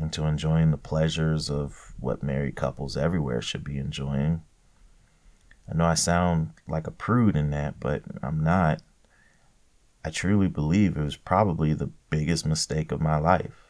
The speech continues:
There were many other girls that I liked at the time who were more or less shy like me and with better heads on their shoulders, very similar to I was. But with her,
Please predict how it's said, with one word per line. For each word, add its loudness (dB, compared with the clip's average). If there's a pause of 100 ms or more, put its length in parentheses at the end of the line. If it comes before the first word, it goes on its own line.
(960)
There 2
were 4
many 4
other 6
girls -2
that -2
I 0
liked 0
at -4
the -8
time -4
who -4
were -2
more 4
or 4
less 2
shy 2
like -4
me -2
and -8 (240)
with -4
better 0
heads -2
on 0
their 4
shoulders, -6 (960)
very 2
similar 4
to -2
I 2
was. -6
But -2
with -8
her, 2